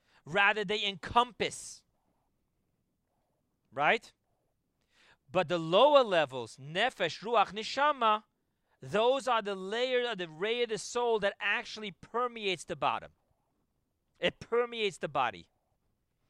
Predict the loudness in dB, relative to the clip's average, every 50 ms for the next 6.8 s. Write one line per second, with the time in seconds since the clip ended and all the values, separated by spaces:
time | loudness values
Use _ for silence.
0 | _ _ _ _ -20 -16 -16 -12 -8 -6 0 2 2 2 2 0 -2 -2 -2 0
1 | 0 -2 -2 -2 -4 -2 2 2 2 2 2 0 0 0 0 -4 -10 -6 -2 0
2 | 0 0 0 -4 _ _ _ _ _ _ _ _ _ _ _ _ _ _ -6 -6
3 | -6 -4 -4 -6 -4 -4 -2 -2 -2 -2 -2 -2 -2 -2 -2 -2 -2 -2 -2 -4
4 | -8 -10 -10 -8 -6 -6 -6 -6 -8 -10 -12 -6 -2 0 2 2 0 0 -4 -10
5 | -10 -8 -8 -8 -6 -6 -8 -10 -8 -10 -8 -8 -8 -10 -10 -12 -8 -6 -4 -4
6 | -4 -6 -8 -10 -10 -10 -6 -4 -4 -4 -4 -4 -6 -8 -8